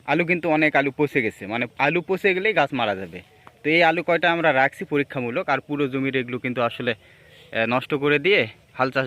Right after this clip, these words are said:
দেওয়া হলো আজকেই। তো আমরা আগে কুপিয়ে দিয়েছিলাম, কুপিয়ে দেওয়ার পরে আজকে আবার পাওয়ার টিলার দিয়ে হাল দেওয়া হলো। আমরা মনে করছিলাম যে হাল দেওয়া একটু অসুবিধা হবে, কারণ যেহেতু পেঁপে রোপণ করা আছে। এই যে দেখেন পেঁপে কিন্তু রোপণ করছি, আপনারা দেখেন অতিরিক্ত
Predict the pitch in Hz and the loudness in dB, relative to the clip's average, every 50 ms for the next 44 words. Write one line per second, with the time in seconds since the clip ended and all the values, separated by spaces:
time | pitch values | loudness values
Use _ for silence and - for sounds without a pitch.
0 | 117 120 113 117 123 113 117 110 110 - - - 147 190 247 - _ _ _ _ | 0 0 2 2 2 2 2 2 0 0 -2 -4 -4 -4 -4 -8 _ _ _ _
1 | _ _ _ _ _ - _ _ _ _ _ - _ _ _ _ _ - 156 156 | _ _ _ _ _ -20 _ _ _ _ _ -20 _ _ _ _ _ 2 4 6
2 | 156 160 165 165 180 180 175 170 170 170 180 190 180 - - 196 170 202 202 185 | 6 6 4 4 4 6 6 6 4 4 4 2 2 0 -2 -6 0 4 4 4
3 | 160 160 147 127 117 - 117 104 92 87 - _ _ _ _ _ _ - 147 139 | 6 4 2 2 2 -2 -6 -8 -8 -8 -10 _ _ _ _ _ _ -12 -8 -4
4 | - 165 165 151 151 151 151 143 131 - 170 190 208 160 135 - - - 147 139 | 0 0 2 4 4 4 2 2 0 -2 -2 0 2 2 0 0 0 0 2 2
5 | 135 135 135 127 131 _ _ _ _ _ _ - 151 147 147 135 - 151 135 135 | 4 2 0 0 -2 _ _ _ _ _ _ 2 4 6 6 4 4 0 0 2
6 | 127 120 120 110 113 123 123 123 127 120 113 113 117 151 185 175 165 151 143 143 | 2 2 2 2 2 2 2 4 4 4 4 2 2 0 -2 -2 0 -2 -2 -2
7 | 143 139 131 143 139 - - 139 139 135 131 127 131 127 - - - - - - | -2 -2 -2 -4 -4 -4 -2 -2 -2 -2 -2 -2 -2 -4 -4 -6 -20 -20 -20 -20
8 | - - - 123 127 131 131 131 131 131 127 - 139 117 117 - - 151 135 123 | -20 -10 -4 -2 0 2 2 2 2 2 0 0 -2 -2 -2 -2 -2 -4 -2 -2
9 | 113 101 98 95 90 90 90 - _ _ - 117 117 123 127 131 143 147 147 135 | -2 -2 -4 -4 -8 -10 -14 -16 _ _ -4 -2 -2 0 0 0 -2 -2 -2 -2
10 | - 151 139 - 160 151 139 139 135 120 123 117 120 117 - 147 131 123 120 117 | -2 0 2 2 0 0 0 -2 -2 -2 0 0 0 0 0 -2 -6 -4 0 -2
11 | 113 113 123 107 - 135 127 - 135 135 127 120 123 120 113 127 123 110 - 107 | -2 -2 -2 -4 -2 -2 -2 -2 -2 -6 -4 -4 -6 -6 -6 -6 -6 -6 -6 -8
12 | - - 139 120 - 123 113 113 104 107 101 - 165 208 - - - _ - - | -6 -4 -6 -6 -4 -2 -2 0 0 -2 -2 -2 -6 -6 -8 -16 -20 _ -20 -20
13 | _ _ - 160 151 - 185 185 175 - - | _ _ -2 -2 0 2 0 0 0 -2 -2